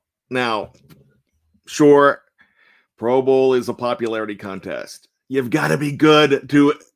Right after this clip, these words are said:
be in that popularity contest. Tim Tebow's not going to the Pro Bowl just because he's Tim Tebow and he's popular. You've gotta be good. Trey Turner has shown that he's good.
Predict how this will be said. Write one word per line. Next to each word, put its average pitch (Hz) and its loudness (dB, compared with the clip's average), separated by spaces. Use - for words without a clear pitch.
be 156 -6
in 151 -4
that 143 -8
popularity 127 -6
contest. 92 -14
Tim 202 2
Tebow's 165 2
not 143 -2
going 147 0
to 131 -4
the 117 -6
Pro 123 -4
Bowl 87 -12
just 147 -4
because 131 -4
he's 120 -8
Tim 120 -6
Tebow 110 -8
and 87 -10
he's 82 -12
popular. - -14
You've 113 -2
gotta 175 0
be 147 -4
good. 131 0
Trey 170 2
Turner 165 0
has 127 -4
shown 147 -4
that 117 -8
he's 104 -16
good. 82 -8